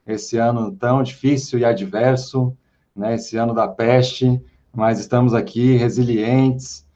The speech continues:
e fazendo a cultura F V C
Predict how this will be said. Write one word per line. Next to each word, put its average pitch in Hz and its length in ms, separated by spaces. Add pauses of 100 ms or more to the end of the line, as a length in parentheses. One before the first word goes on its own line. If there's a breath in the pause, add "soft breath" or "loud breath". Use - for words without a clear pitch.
(260)
e 113 380
fazendo 120 800
a 113 120
cultura 123 520
F 120 240
V 107 160
C 127 480